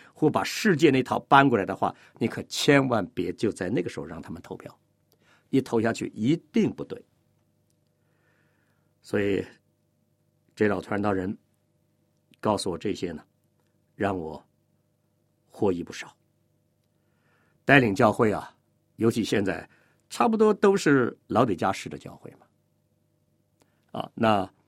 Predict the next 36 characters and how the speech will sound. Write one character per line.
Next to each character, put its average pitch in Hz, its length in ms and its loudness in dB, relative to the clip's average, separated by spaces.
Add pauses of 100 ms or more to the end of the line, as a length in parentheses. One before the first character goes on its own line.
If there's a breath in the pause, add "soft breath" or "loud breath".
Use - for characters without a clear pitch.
(280)
菲 - 100 -2
拉 139 80 4
铁 - 180 -2
菲 - 160 -2
式 113 200 -4
的 95 100 -6
是 98 100 -10
非 147 220 -4
常 196 180 -6
少 - 360 -12
的， - 120 -20 (2000)
所 123 200 6
以 107 220 6 (520)
不 180 100 6
是 180 100 2
很 92 140 0
容 78 180 -14
易。 - 140 -20 (1700)
亲 - 180 -4
爱 - 20 2
的 98 80 -4
弟 92 140 -8
兄 92 160 -10
姊 - 140 -14
妹， - 120 -20 (1800)
你 117 120 2
必 147 140 0
须 135 100 2
要 143 80 4
有 107 140 2
属 - 340 -8
灵 80 140 -10
的 98 80 -4
眼 98 240 -10
光。 - 160 -20 (1700)
啊， - 200 -12